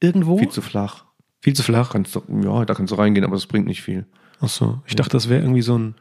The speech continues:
Speaker 1: vielleicht so ein Happening oder so, dass man da so
Speaker 2: Nicht,
Speaker 1: sitzt.
Speaker 2: dass, nicht, dass ich wüsste, das Ding ist relativ flach, man schwebt da drüber, ne? Einmal
Speaker 1: Ja,
Speaker 2: im
Speaker 1: ja,
Speaker 2: Leben
Speaker 1: genau.
Speaker 2: über die Wupper schweben
Speaker 1: Mhm.
Speaker 2: oder sowas heißt's da.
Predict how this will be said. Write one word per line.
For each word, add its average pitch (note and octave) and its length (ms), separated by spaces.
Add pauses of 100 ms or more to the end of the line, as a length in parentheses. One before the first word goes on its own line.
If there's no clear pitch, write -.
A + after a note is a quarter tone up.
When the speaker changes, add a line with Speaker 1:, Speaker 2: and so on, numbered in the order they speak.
(240)
Speaker 1:
vielleicht - 220
so C3 80
ein A#2 80
Happening B2 460
oder A#2+ 180
so, A#2+ 160
dass A#2 240
man A#2+ 100
da A#2 100
so A2+ 80
Speaker 2:
Nicht, G#2+ 100
Speaker 1:
sitzt. A#2 280
Speaker 2:
dass, A#2 80
nicht, A2+ 180
dass G#2+ 120
ich G2+ 160
wüsste, G#2 240
das G2 180
Ding A2 160
ist G#2 140
relativ G#2 260
flach, G#2 280
man G2+ 260
schwebt - 420
da A2+ 60
drüber, G#2 400
ne? D#3+ 320
Einmal C3+ 240
Speaker 1:
Ja, D3 80
Speaker 2:
im A2 60
Speaker 1:
ja, - 40
Speaker 2:
Leben C3 140
Speaker 1:
genau. B2+ 140
Speaker 2:
über A#2+ 100
die A#2 120
Wupper D3 220
schweben G#2+ 400
Speaker 1:
Mhm. C#3 60
Speaker 2:
oder C3+ 160
sowas G2+ 340
heißt's G2+ 300
da. G2 240